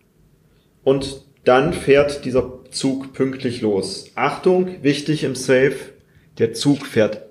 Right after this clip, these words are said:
immer pünktlich los. Entweder du hast deinen Waggon zu dem Zeitpunkt dran oder nicht. Hast nicht dran,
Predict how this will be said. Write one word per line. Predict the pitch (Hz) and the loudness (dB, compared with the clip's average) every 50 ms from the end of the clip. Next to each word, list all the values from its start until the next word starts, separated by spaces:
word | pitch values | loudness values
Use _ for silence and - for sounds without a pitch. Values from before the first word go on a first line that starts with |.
| _ _ | _ _
immer | - 147 143 139 135 131 131 135 135 135 - - | 4 4 6 6 4 4 2 2 0 -4 -10 -6
pünktlich | - - 120 117 113 113 - 110 110 107 101 | 0 2 2 2 2 0 -2 -4 -4 -2 0
los. | 104 95 82 - - - - - - - - - - - | 0 0 0 -2 -4 -8 -12 -16 -20 -20 -20 -20 -10 -4
Entweder | - 123 120 123 127 127 | -2 -2 2 4 4 4
du | 117 120 110 | 4 2 2
hast | 127 127 127 - - - - - | 0 0 -2 -4 -8 -2 0 2
deinen | 117 113 113 113 110 | 2 4 4 2 2
Waggon | 110 107 - - 117 117 120 117 | 0 2 2 4 4 4 2 0
zu | - - 113 | -2 -4 -2
dem | 107 110 110 107 | 0 0 0 0
Zeitpunkt | - - 107 104 104 - - 95 - - - - - | -2 -2 -2 -4 -4 -4 -6 -6 -6 -8 -10 -8 -2
dran | 104 113 139 160 190 233 - - - - - _ _ - | 2 2 4 4 2 0 -2 -6 -14 -20 -20 _ _ 0
oder | 127 135 131 131 123 | 2 4 4 4 4
nicht. | 120 107 82 - - - - - _ _ _ _ _ - - - _ _ _ _ - | 4 2 0 -2 -6 -12 -16 -20 _ _ _ _ _ -20 -20 -20 _ _ _ _ -6
Hast | 123 117 - - - | -6 -4 -4 -2 0
nicht | 123 139 180 185 - - | 2 2 2 0 -2 -2
dran, | - 170 175 175 190 214 - - | -2 0 2 2 0 0 -2 -6